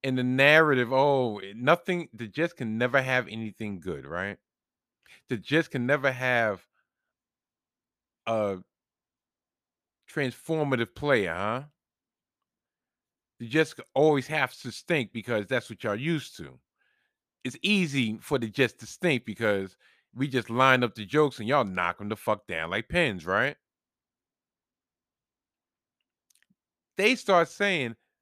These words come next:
Tre-, uh, Trevor Lawrence. Why? Only because of Doug Peterson? Yes, Cu-,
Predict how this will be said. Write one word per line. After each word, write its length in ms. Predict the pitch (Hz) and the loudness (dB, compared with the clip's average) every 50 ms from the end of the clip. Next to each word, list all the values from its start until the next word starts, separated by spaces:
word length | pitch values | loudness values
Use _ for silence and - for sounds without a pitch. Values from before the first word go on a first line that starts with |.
| _ _ _ _ _ _ _ _ _ _ _ _ _ _ _ _ _ _ _ _ - | _ _ _ _ _ _ _ _ _ _ _ _ _ _ _ _ _ _ _ _ -8
Tre-, 300 | - - 190 170 156 - - 123 | 0 4 4 4 4 4 0 0
uh, 300 | 135 139 131 120 113 107 - _ | 0 2 2 2 0 -2 -4 _
Trevor 280 | - - 185 156 139 131 | -2 0 2 2 2 2
Lawrence. 680 | 127 120 107 87 65 64 67 _ - - - - _ _ _ _ _ _ _ _ _ _ _ _ _ _ _ _ _ _ _ - - - _ _ - _ _ _ | 2 2 0 0 -4 -8 -16 _ -20 -20 -20 -20 _ _ _ _ _ _ _ _ _ _ _ _ _ _ _ _ _ _ _ -20 -20 -20 _ _ -20 _ _ _
Why? 380 | - 147 156 147 120 87 64 - - _ _ _ _ _ _ _ _ _ _ _ _ _ _ _ _ _ _ _ _ _ _ _ _ - | -4 2 4 4 4 4 2 -4 -12 _ _ _ _ _ _ _ _ _ _ _ _ _ _ _ _ _ _ _ _ _ _ _ _ -6
Only 220 | 135 151 165 175 | -4 -2 -2 -2
because 380 | 165 143 147 127 160 165 147 110 | -4 -6 -8 -6 -4 -4 -4 -4
of 120 | 95 87 | -4 0
Doug 220 | - 139 131 120 - | 2 2 2 2 0
Peterson? 480 | - 147 160 165 180 - - 196 190 | -6 -4 -2 -2 -4 -4 -4 -6 -2
Yes, 220 | 180 175 123 98 - | 0 0 0 0 -2
Cu-, 180 | - - 180 | -4 -4 -4